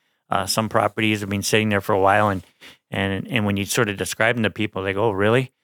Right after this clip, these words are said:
And so, um, you know, they got some great ideas, some people, and, uh, you know, we'll see where we go from that. Uh, w-, you know, we, we had, um, um, you know, we, we've got this rural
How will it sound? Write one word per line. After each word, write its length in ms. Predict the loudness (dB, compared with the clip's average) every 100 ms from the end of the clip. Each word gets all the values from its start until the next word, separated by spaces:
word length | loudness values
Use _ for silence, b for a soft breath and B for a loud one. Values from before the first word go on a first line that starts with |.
| _ _
And 220 | -8 -8
so, 400 | -2 2 2 0 _
um, 400 | -2 0 -2 -4
you 60 | -6
know, 100 | -4
they 100 | -2
got 180 | -2 -2
some 140 | -4
great 180 | 0 2
ideas, 400 | 2 2 0 0
some 140 | -2 -6
people, 400 | -4 -4 -4 -6
and, 460 | -6 -4 -4 -6 -4
uh, 200 | -2 -2 -6 _ _ _ _
you 60 | -10
know, 180 | -8 -6
we'll 120 | -6
see 180 | -4 -4
where 120 | -4
we 40 | -4
go 140 | -4
from 180 | -4 -6
that. 280 | -2 0 -2 _
Uh, 160 | -8 -6
w-, 180 | -6 -8 _ b b b
you 80 | 0
know, 60 |
we, 300 | 2 2 0 -2
we 160 | -2
had, 360 | 0 0 -2 2
um, 480 | 4 4 2 -2 -10 _ -20 _ _ _
um, 580 | -12 -10 -10 -12 -14 -16 -10
you 140 | -10 -10
know, 100 | -20 _
we, 280 | -8 -8 -8 -16
we've 100 | -8
got 200 | -4 -4
this 200 | -6 -4
rural 360 | 2 2 2